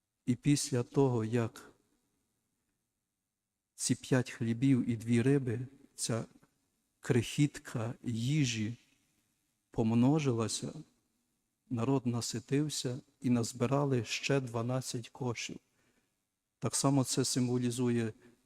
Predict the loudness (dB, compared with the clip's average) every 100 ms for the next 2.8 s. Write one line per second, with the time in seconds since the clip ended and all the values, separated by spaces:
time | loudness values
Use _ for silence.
0 | _ _ _ _ _ _ _ -18 0 2
1 | 4 2 -2 -4 -4 -2 0 4 2 2
2 | -2 -4 0 0 0 0 -4